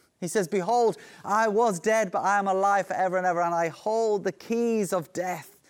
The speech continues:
and hell." Jesus makes this statement in Caesarea Philippi, an occult hub, an occult center.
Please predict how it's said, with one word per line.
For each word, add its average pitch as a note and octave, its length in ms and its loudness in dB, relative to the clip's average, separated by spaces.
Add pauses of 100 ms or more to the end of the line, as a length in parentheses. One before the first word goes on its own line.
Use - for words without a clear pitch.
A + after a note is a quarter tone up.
(340)
and D3+ 220 -6
hell." C3+ 300 -6
Jesus E3+ 340 -6
makes F3+ 280 -4
this E3 300 -6 (220)
statement C#3+ 680 -4
in C#3 220 -4
Caesarea D#3+ 580 -2
Philippi, D#3+ 460 -8 (680)
an C#3+ 280 -6 (160)
occult F3+ 600 -2 (240)
hub, F3 400 -2
an D3 160 -4
occult E3 380 -4
center. E3+ 480 -6